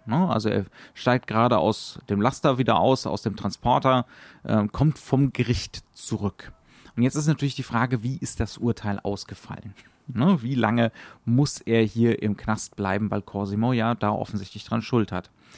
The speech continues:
Alle Optionen, die Di Venanzo und Monicelli jetzt hier kameratechnisch nehmen, lassen darauf schließen, dass das Urteil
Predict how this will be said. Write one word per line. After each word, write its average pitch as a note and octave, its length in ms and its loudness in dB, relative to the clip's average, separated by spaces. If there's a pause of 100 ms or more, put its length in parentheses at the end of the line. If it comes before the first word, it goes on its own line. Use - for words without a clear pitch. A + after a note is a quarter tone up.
(800)
Alle F3 340 2
Optionen, G#2 800 0 (180)
die G#2+ 160 -2 (160)
Di G2 160 -4
Venanzo D#3 580 4
und A#2+ 100 2
Monicelli A2 680 2
jetzt - 180 -6
hier G#2+ 220 -2
kameratechnisch A#2+ 1040 -4
nehmen, G2+ 480 0 (960)
lassen B2 500 0
darauf G#2 340 -2
schließen, E3+ 840 -2
dass - 260 -8
das - 240 -6
Urteil A#2 680 -2